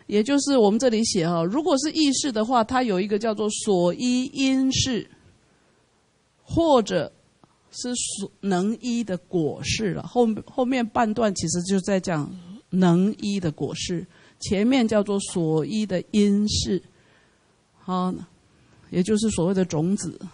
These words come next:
啊，没关系，这里哈，因为这个后面这个会稍微难一点哈，所以在第一百一十八页第三行说，假设和合式，就算说它就是意识来讲的话，那为此和合式即是一切种子是吗？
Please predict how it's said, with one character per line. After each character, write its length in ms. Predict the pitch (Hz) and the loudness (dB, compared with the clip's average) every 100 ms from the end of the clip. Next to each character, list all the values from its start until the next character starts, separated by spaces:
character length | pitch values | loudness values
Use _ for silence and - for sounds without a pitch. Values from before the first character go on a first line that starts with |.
| - - - | -20 -18 -6
啊， 200 | 180 175 | -4 -2
没 160 | 190 | -2
关 160 | 214 226 | 0 0
系， 180 | 233 226 - - - - _ _ | 0 -4 -8 -20 -20 -20 _ _
这 100 | 220 | -4
里 160 | 202 196 | -2 0
哈， 220 | 190 190 202 | 0 -2 -2
因 80 | 220 | 0
为 140 | 233 | 0
这 220 | 220 - | 0 -4
个 200 | 247 220 | 0 0
后 160 | 220 247 | 2 0
面 160 | 247 | 0
这 100 | 214 | 0
个 160 | 233 214 | 0 0
会 180 | 226 220 | 0 0
稍 200 | 226 220 | 0 0
微 120 | 202 | 0
难 220 | 190 160 | 0 0
一 60 | 202 | 0
点 200 | 196 - | 0 -2
哈， 180 | 196 185 | 0 0
所 120 | 233 | 0
以 40 | |
在 160 | 226 226 | 0 0
第 140 | 247 | -2
一 120 | 254 | -2
百 220 | 269 196 196 | 0 0 2
一 120 | 233 | 0
十 120 | - | 0
八 160 | 202 214 | 0 0
页 100 | 208 | 0
第 140 | 220 | 0
三 220 | 208 214 | -2 -2
行 200 | 214 175 | 0 0
说， 280 | 180 202 202 | 0 0 -2
假 240 | 196 185 143 | 0 -2 0
设 320 | 139 226 156 _ - - - _ | 2 2 2 _ -20 -20 -20 _
和 240 | 214 262 | 4 6
合 180 | 302 247 | 6 6
式， 260 | 247 247 202 | 4 0 -2
就 340 | - 339 233 | 2 6 6
算 240 | 269 240 | 6 2
说 160 | 233 226 | 2 0
它 160 | 233 220 | 0 0
就 160 | 226 | 0
是 200 | 208 202 - | 0 -4 0
意 160 | 240 | 0
识 300 | 160 120 107 - _ _ _ _ _ _ | 2 0 -2 -6 _ _ _ _ _ _
来 180 | 185 196 | 2 2
讲 220 | 233 185 | 4 2
的 100 | 170 | 2
话， 360 | 180 214 175 208 - _ _ _ _ _ _ | 2 2 0 -6 -18 _ _ _ _ _ _
那 180 | 254 254 | 0 0
为 240 | - 339 | 2 0
此 200 | 247 220 | 2 0
和 240 | 190 208 226 | 0 0 -2
合 220 | 208 196 | 0 -2
式 260 | 208 247 202 | 0 -2 -2
即 300 | - 190 240 | 0 0 0
是 200 | - 233 | 0 0
一 100 | 202 | 0
切 200 | 254 226 | 0 0
种 280 | - 175 220 | 2 0 0
子 160 | - 165 | 0 -2
是 240 | - 240 | 0 0
吗？ 260 | 208 202 | 2 0